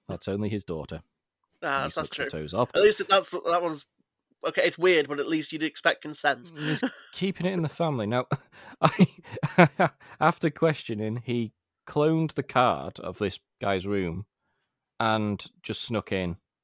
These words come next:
Speaker 1: and just, I wanna know what on, on what level of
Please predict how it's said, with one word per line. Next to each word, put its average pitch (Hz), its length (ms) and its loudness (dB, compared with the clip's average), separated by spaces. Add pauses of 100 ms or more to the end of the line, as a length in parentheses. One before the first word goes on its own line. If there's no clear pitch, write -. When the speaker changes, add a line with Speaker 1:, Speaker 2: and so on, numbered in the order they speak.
(480)
Speaker 1:
and 92 420 -4 (420)
just, - 280 -6 (680)
I 147 140 4
wanna 160 200 4
know 135 180 4
what 123 240 2
on, 117 340 -2
on 131 220 0
what 156 180 4
level 127 400 0
of 107 340 2